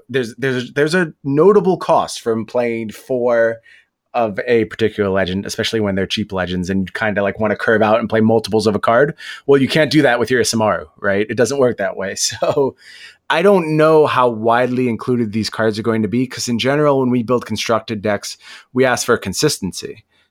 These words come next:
There's this weird tension that you have to endure if you're going to ensure consistency in your decks that are playing legendary sorcery. And that's that you're inviting inconsistency via the,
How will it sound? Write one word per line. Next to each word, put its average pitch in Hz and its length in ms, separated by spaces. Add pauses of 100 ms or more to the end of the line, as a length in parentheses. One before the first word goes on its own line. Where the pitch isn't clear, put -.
There's 127 180
this 131 160
weird 143 360
tension 127 760 (320)
that 131 140
you 127 120
have 120 300
to 117 140
endure 117 440
if 117 240
you're 120 80
going 117 260
to 117 120
ensure 117 340
consistency 104 840 (100)
in 107 160
your 101 260
decks 104 280
that 107 120
are 98 100
playing 101 280
legendary 92 440
sorcery. 90 560 (240)
And 131 140
that's 127 160
that 143 140
you're 143 180
inviting 135 480 (240)
inconsistency 143 920
via 131 360
the, 123 520